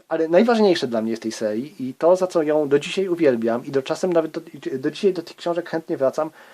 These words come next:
to jest tematyka. To była te, to były te bi-, bitwy mało znane. To były właśnie takie rzeczy jak Dardanelle, Chiny, Wietnam, Somalia, Grenada, Panama. Coś, o czym się nie wiedziało albo się usłyszało gdzieś tam u, y, Bogusława Wołoszańskiego w najlepszym razie w tamtych czasach,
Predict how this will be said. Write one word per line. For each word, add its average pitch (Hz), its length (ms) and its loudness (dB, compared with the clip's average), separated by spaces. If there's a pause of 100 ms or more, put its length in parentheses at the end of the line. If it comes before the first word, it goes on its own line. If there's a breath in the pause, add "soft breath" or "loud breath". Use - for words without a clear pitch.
(200 loud breath)
to 175 120 2
jest 170 160 2
tematyka. - 440 -6 (600 soft breath)
To 160 80 -4
była 202 200 6
te, 202 140 -4
to 175 120 0
były 196 180 4
te 175 120 0
bi-, 151 220 -12
bitwy 175 300 -4
mało 147 240 4
znane. 117 400 -4 (380)
To 147 100 -8
były 147 160 -2
właśnie 143 260 -6
takie 139 200 -4
rzeczy 123 220 -6
jak 110 100 -8
Dardanelle, 147 800 6
Chiny, 147 320 -4
Wietnam, 165 560 2
Somalia, 156 640 4
Grenada, 139 380 4
Panama. 156 500 0 (340 loud breath)
Coś, 247 180 0
o 214 80 -6
czym 208 160 -2
się 202 140 -2
nie 180 80 4
wiedziało 170 480 4
albo 151 180 0
się 151 360 0
usłyszało 156 520 2
gdzieś 147 220 -10
tam 139 220 2
u, 139 460 2
y, 131 360 -2 (600 soft breath)
Bogusława 147 480 0
Wołoszańskiego 139 640 0
w 117 60 -4
najlepszym 120 380 -2
razie 120 200 -4
w - 40 -14
tamtych 127 240 -8
czasach, 170 340 -4